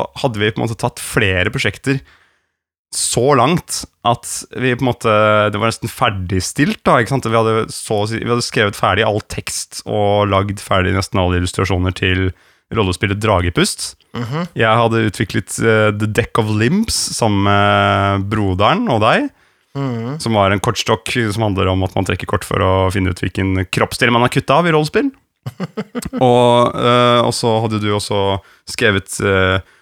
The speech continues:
Speaker 1: Mørketid, eh, vikingrollespillet, og vi hadde spiltestet og fått med illustratører og liksom, alle disse, disse tre prosjektene da, var liksom,
Speaker 2: Mm.
Speaker 1: vi hadde prototyper klare på alle tre.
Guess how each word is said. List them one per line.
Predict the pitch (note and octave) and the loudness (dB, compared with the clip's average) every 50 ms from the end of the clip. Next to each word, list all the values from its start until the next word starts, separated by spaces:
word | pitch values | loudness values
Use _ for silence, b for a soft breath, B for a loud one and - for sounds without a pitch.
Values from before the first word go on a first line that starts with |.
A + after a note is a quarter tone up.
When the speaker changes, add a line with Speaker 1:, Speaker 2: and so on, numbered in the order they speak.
| b b - | b b -2
Speaker 1:
Mørketid, | A#2 A#2+ B2 G#2+ G2 - _ - G2+ - - A2+ B2+ D3 D#3 C#3+ C#3 C#3+ - | 0 2 2 2 0 -4 _ -6 -6 -4 -2 -2 -2 -2 -2 -4 -6 -6 -2
eh, | A2+ A2+ G#2+ G#2+ G#2 G#2 G2+ G2+ | 0 2 2 4 4 4 2 2
vikingrollespillet, | G#2 G2 - - G2 F#2+ F#2+ F#2 F#2 F#2 - - B2 C3+ D#3 - | 0 -2 -2 -2 -2 -2 0 -2 -2 -4 -2 -2 -2 0 0 2
og | F#3 D#3+ B2+ | 2 2 2
vi | A#2 | 2
hadde | A2 G2+ - | 0 -2 -2
spiltestet | - A#2+ G#2 G2 - A2 G#2+ - - G#2+ | -4 -4 -4 -2 -4 -4 -4 -2 -2 0
og | G#2+ G#2 G#2 G#2 G#2 G2+ G2+ G2+ G2+ | 0 2 2 2 2 2 0 -2 -4
fått | - - - - - | -8 -12 -12 -6 -4
med | A#2 G#2 G2+ | -2 0 0
illustratører | G2 - - G2+ G2+ - G#2 F#2+ F#2 | -2 -2 -4 -4 -2 0 0 0 2
og | F#2+ F#2+ G2 G2+ | 2 2 2 0
liksom, | F#2+ - G2 G2 F#2+ B B B B B B B B B B B _ _ _ _ | 0 -2 -2 -2 -2 B B B B B B B B B B B _ _ _ _
alle | C3 B2+ A#2+ A#2+ | 0 2 2 0
disse, | - - A#2+ A#2+ | -2 -2 -4 -2
disse | A#2 A#2+ A#2 - B2 | -2 -2 -4 -6 -4
tre | - A2+ A2 | -2 -2 -2
prosjektene | - A#2+ - - G2+ - - - C3+ C#3 C3+ A#2 | 0 -2 -4 -4 -4 -6 -4 -2 0 0 2 0
da, | - - - G2+ | -2 -6 -6 -2
var | G#2+ G#2 G#2+ A2 | 0 2 2 2
liksom, | A2 - G#2+ G2+ | 2 0 0 0
Speaker 2:
Mm. | G2+ F#2+ G2 F#2 F#2 G2+ - _ _ - | 0 -2 -2 -6 -8 -12 -14 _ _ -2
Speaker 1:
vi | A#2+ | 0
hadde | A2+ A2+ - | 0 0 -2
prototyper | - - G#2+ G2 - A2+ G2 - A2 G2+ - B2 | -2 -2 -2 -4 -6 -6 -4 -4 -4 -2 -2 0
klare | - A#2 G2 E2+ F2 G#2+ A2 | 2 2 2 2 2 0 0
på | - A2 | 0 0
alle | G2 F#2+ F#2 | 0 0 0
tre. | - B2+ D3+ | 0 0 0